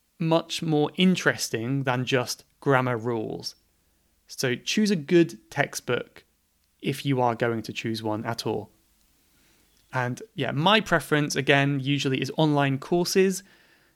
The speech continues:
This is what I'm doing with my Chinese learning. I found a really good website that I'm quite happy with. Costs a little bit every month to, for the membership,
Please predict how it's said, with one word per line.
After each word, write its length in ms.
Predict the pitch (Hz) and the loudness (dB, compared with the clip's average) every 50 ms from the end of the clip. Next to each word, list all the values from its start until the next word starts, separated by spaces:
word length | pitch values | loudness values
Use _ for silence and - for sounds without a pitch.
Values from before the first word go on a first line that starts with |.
| _ _ | _ _
This 160 | 143 139 147 | -4 -4 -2
is 100 | 143 131 | -2 0
what 120 | 139 131 | 0 0
I'm 140 | 131 131 127 | 0 0 0
doing 320 | 120 131 131 127 123 123 | 2 2 2 2 2 0
with 180 | 120 120 117 117 | -2 -4 -4 -2
my 120 | 120 113 | -4 -4
Chinese 480 | 110 - - 139 139 143 151 151 147 135 | -4 0 2 4 4 6 4 4 2 2
learning. 300 | 143 143 143 143 147 135 | 2 2 4 2 2 0
I 60 | 127 | 0
found 200 | - - 135 123 | -2 -2 -2 -2
a 40 | 123 | -2
really 300 | 131 143 170 190 190 175 | 2 4 6 6 6 6
good 160 | 151 151 135 | 4 2 2
website 520 | 147 139 131 - - 143 135 131 131 131 131 | 2 2 0 2 2 2 4 4 2 0 -2
that 100 | 131 123 | -4 -6
I'm 220 | 123 123 117 - _ _ _ _ _ _ _ _ _ _ _ | -6 -8 -10 -12 _ _ _ _ _ _ _ _ _ _ _
quite 200 | - - 135 - | -4 -4 -4 0
happy 280 | - 165 160 - 170 160 | 2 0 2 2 0 2
with. 320 | 151 160 165 165 160 156 - - _ _ _ _ _ _ _ _ _ _ _ _ _ _ _ _ _ _ _ | 4 4 4 4 2 -2 -8 -18 _ _ _ _ _ _ _ _ _ _ _ _ _ _ _ _ _ _ _
Costs 260 | - - 269 - - - | -4 -2 -2 0 2 4
a 40 | |
little 220 | - 277 277 226 196 | 4 6 6 6 4
bit 200 | 165 190 190 - | 4 4 2 2
every 200 | 185 170 165 165 | 2 0 2 2
month 440 | 170 180 202 214 214 180 - - _ | 2 2 2 0 -2 -6 -10 -14 _
to, 320 | - - 147 147 143 139 139 - _ _ _ _ _ _ _ _ _ | -2 0 2 2 2 0 -4 -12 _ _ _ _ _ _ _ _ _
for 220 | _ - - 143 | _ -6 -2 -2
the 80 | 139 139 | 0 0
membership, 540 | 143 151 165 156 160 - - 180 - 135 | 0 0 0 0 2 2 2 2 0 -2